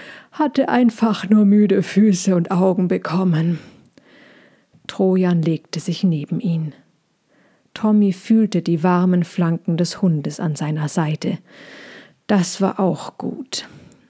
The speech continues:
Ein bisschen wie ein kuscheliger Tigerhaufen, aus ihm Milli und Trilla in der Astgabel des Schlafbaums,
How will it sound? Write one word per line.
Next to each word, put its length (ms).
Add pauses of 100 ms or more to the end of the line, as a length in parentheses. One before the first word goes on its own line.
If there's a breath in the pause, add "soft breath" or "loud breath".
(120)
Ein 220
bisschen 500
wie 160
ein 180
kuscheliger 720
Tigerhaufen, 1040 (500 loud breath)
aus 320
ihm 400
Milli 320
und 240
Trilla 540 (200)
in 140
der 240
Astgabel 640
des 220
Schlafbaums, 880